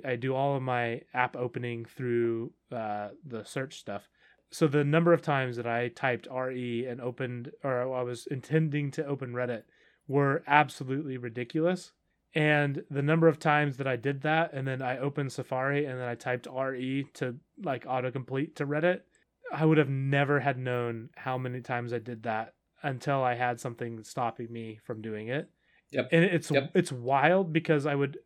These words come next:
Speaker 1: like, I would try to open the Reddit app and I didn't have it installed anymore. And, and then I would be like, "Oh man, that's crazy. Like,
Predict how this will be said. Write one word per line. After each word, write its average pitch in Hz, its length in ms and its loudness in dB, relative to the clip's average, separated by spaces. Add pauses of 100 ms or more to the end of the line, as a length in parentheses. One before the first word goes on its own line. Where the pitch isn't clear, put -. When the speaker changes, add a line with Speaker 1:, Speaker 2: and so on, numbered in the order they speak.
(140)
Speaker 1:
like, 139 200 0
I 139 60 2
would 139 140 0
try 156 180 6
to 151 80 2
open 139 300 0
the 131 80 -4
Reddit 123 240 -2
app 131 320 0
and 120 80 -6
I 113 80 -4
didn't 117 220 -10
have 120 120 -4
it 113 80 -8
installed 147 420 -2
anymore. 127 560 -4 (440)
And, 123 340 -6 (160)
and 135 160 -2
then 131 140 0
I 127 100 2
would 123 320 -2 (400)
be 156 160 6
like, 131 240 2
"Oh 190 180 8
man, 147 320 4
that's 165 240 4
crazy. 156 760 0
Like, 131 260 2